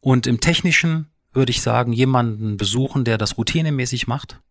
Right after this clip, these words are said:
Da weiß man, wie es laufen kann und sollte. Und, äh, davon so viel von den Dingen, die man da gelernt hat, mitzunehmen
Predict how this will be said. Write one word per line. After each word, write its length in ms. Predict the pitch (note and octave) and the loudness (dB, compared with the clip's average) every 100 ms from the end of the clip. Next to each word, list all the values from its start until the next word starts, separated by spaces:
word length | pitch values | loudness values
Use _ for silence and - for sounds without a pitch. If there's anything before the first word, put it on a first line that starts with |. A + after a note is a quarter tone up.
| _ _ - | _ _ 0
Da 200 | A#2+ A#2+ | 2 4
weiß 260 | A#2+ C3 | 2 0
man, 180 | C3+ A2+ | 0 -2
wie 80 | G#2+ | -2
es 160 | G#2 - | -4 -2
laufen 340 | A2 A#2 B2+ | -4 -4 -6
kann 240 | - A#2+ | -6 -6
und 220 | A2+ G#2+ G#2 | -6 -6 -4
sollte. 520 | G#2+ A2 A2+ A#2 A#2 _ _ - - _ _ | -2 -2 -4 -6 -6 _ _ -20 -20 _ _
Und, 480 | B2 A#2 A2 - A#2 | 0 2 2 0 0
äh, 180 | G#2+ | 0
davon 380 | G#2 A2+ - C3 | 2 2 2 0
so 100 | A2+ | -2
viel 340 | G#2 - C#3+ C3+ | -4 -2 -2 0
von 160 | B2 | 0
den 160 | A2+ G#2+ | 0 0
Dingen, 280 | A2 A2 G#2 | -2 -2 -2
die 80 | |
man 160 | G2+ G2 | -4 -2
da 80 | F#2+ | -2
gelernt 320 | F#2 G2 F#2 | -2 -4 -4
hat, 160 | G2 G#2 | -6 -6
mitzunehmen 720 | - - G#2+ G2 G2 F#2+ | -6 -4 -2 -2 -4 -6